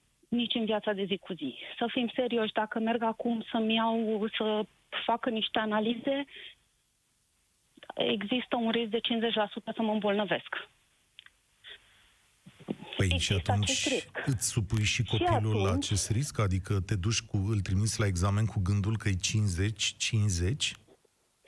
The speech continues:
Speaker 1: Uh, și dacă, uh, în perioada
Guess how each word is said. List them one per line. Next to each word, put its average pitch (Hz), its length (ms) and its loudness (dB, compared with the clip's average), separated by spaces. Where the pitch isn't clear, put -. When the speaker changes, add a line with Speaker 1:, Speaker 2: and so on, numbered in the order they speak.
Speaker 1:
Uh, 240 500 2
și 262 600 0
dacă, 247 400 -2
uh, 226 360 0
în 220 340 0
perioada 226 840 2